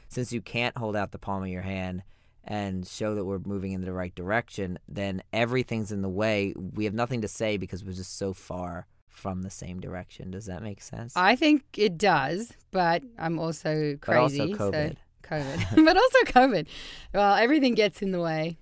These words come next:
Speaker 2: If that is covid, I mean, everything is vulnerable. Everything is a, <laughs> is a
Speaker 1: Yeah.
Speaker 2: potential risk. Harry writes a lot of songs about failure to communicate and about wanting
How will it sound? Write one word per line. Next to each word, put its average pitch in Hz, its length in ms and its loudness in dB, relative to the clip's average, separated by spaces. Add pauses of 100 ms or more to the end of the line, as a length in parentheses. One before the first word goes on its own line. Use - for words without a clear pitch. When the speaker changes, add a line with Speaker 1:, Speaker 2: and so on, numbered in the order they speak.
(200)
Speaker 2:
If 190 180 -2
that 165 160 0
is 175 160 -2
covid, 151 540 -4
I 156 60 -6
mean, 151 260 -2
everything 151 480 -6
is 143 180 -10 (400)
vulnerable. 147 540 -6
Everything 143 340 -6
is 143 200 -12
a, 151 180 -10
<laughs> 143 40 -8 (400)
is 240 200 4
a 196 100 2
Speaker 1:
Yeah. 120 80 0
Speaker 2:
potential 202 540 2
risk. 190 400 2 (400)
Harry 208 340 6
writes 190 280 6
a 185 60 4
lot 170 240 2
of 160 120 -2
songs 160 380 0
about 151 280 2
failure 151 380 0
to - 100 -8
communicate 147 680 -4
and 156 120 -4
about 139 300 -2 (260)
wanting 170 640 0